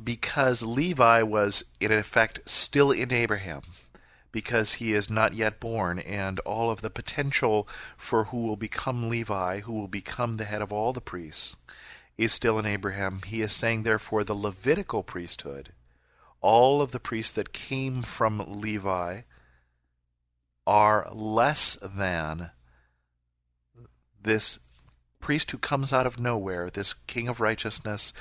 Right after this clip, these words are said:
this King of Peace, this King forever, this priest forever, Melchizedek." Now, he's doing this again because the, the analogy he's trying to draw here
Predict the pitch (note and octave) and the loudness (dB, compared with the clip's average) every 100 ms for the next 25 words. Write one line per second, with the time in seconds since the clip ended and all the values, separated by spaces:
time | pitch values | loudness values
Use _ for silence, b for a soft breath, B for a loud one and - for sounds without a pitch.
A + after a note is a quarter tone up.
0 | B B - G2+ - - B2+ B2+ - - | B B -2 -2 -2 -6 -4 -4 -4 -6
1 | G#2+ G2 - - - G2 - - B2 A#2+ | -4 -2 -4 -6 -2 0 0 -4 -4 -6
2 | - A2+ G#2 G2+ G2+ G2 G2 - - A#2 | -2 2 2 2 -2 -4 -6 -6 -6 -6
3 | - - G2+ G2 F#2 F#2+ B B B _ | -6 -4 -4 -2 -4 -6 B B B _
4 | G#2+ G#2 G#2 - F#2+ E2 C2+ - - _ | -4 -2 -2 -4 -4 -4 -10 -14 -20 _
5 | _ _ _ _ B B B B G#2+ G2 | _ _ _ _ B B B B 4 4
6 | G2 G2+ - D#3 D3+ A#2 - A2+ - F3+ | 2 -4 0 0 2 0 -2 -2 0 2
7 | B2 A2 A2+ A2 A#2+ A2+ - G#2+ A2+ G#2+ | 2 0 -4 -4 -2 -2 -2 -6 -4 -6
8 | G#2 A2+ A#2+ C3+ B2+ A#2 A2+ - A2+ G#2+ | 0 2 2 0 -4 -8 -8 -2 -2 -4
9 | G2 B2 B2 A2+ G2+ F#2+ F2+ | -2 2 2 0 -4 -8 -8